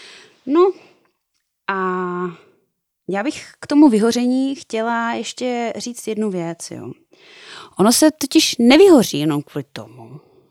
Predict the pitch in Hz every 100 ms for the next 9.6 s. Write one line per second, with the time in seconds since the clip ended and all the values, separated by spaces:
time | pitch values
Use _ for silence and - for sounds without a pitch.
0 | _ 170 147 165 151 151 - - 170 180
1 | 170 160 156 - - 127 - - - _
2 | _ _ - - 151 - 180 - 175 160
3 | 165 165 156 147 143 139 131 139 139 -
4 | 127 107 - 156 - - - - - -
5 | _ - 175 156 139 127 156 294 _ _
6 | - 175 202 - _ - 165 151 - 302
7 | 285 202 135 117 - 190 - - 220 233
8 | 214 226 220 220 190 220 202 196 180 240
9 | - - 247 - - 131